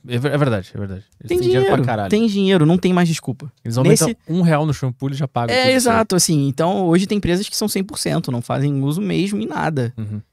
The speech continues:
Speaker 2: E elas não, e sempre você vai ver, a empresa quando não usa em nada em animal sempre tá ali. Não, teste, não, f-, f-, teste fe-, teste
Speaker 1: É,
Speaker 2: feito
Speaker 1: cruelty free, né?
Speaker 2: Cruelty free.
Speaker 1: É.
Speaker 2: Aham, é isso aí.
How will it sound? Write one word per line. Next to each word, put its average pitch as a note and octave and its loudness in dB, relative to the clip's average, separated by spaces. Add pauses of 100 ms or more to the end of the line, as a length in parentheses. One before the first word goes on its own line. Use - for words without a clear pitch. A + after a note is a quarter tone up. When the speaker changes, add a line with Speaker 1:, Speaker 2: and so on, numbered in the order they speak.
(120)
Speaker 2:
E C3+ 2
elas C3+ 4
não, D3 -6
e C3+ -6
sempre D3+ 0
você G#3 -2
vai A3 2
ver, E3 0
a D3 2
empresa B2+ -4
quando C3+ -2
não D3+ 2
usa D#3 2
em - -2
nada C#3 0
em C#3+ 2
animal C#3 0
sempre D3 -6
tá - -6
ali. D3+ -2 (1040)
Não, A#2 -6
teste, C#3+ -2
não, B2+ 0
f-, - -12
f-, - -18
teste D3+ -2
fe-, - -4 (480)
teste D#3+ -4
Speaker 1:
É, A2+ 0
Speaker 2:
feito D3 -2
Speaker 1:
cruelty C#3+ 4
free, C#3 0
né? A#2 -2
Speaker 2:
Cruelty D3+ -2
free. B2+ -10
Speaker 1:
É. G#2 -6
Speaker 2:
Aham, C3+ 2
é A2+ -4
isso - -8
aí. C#3 -6